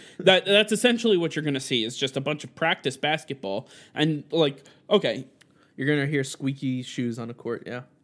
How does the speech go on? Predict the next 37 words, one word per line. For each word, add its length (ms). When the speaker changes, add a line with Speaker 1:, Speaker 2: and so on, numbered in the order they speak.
Speaker 2:
Yeah, 320
and, 180
but 180
you're 160
gonna 200
hear 220
all 340
the, 380
the 140
communications 800
from 180
the 80
players, 520
and 180
that 180
might 180
be 100
cool 400
until 300
they're 400
F-bombing 640
their 160
way 240
outside 540
of, 180
uh, 220
te-, 180
you 80
know, 320
the 240
television 1000
ability 500
to 200
actually 300
show 220
the 100
game. 300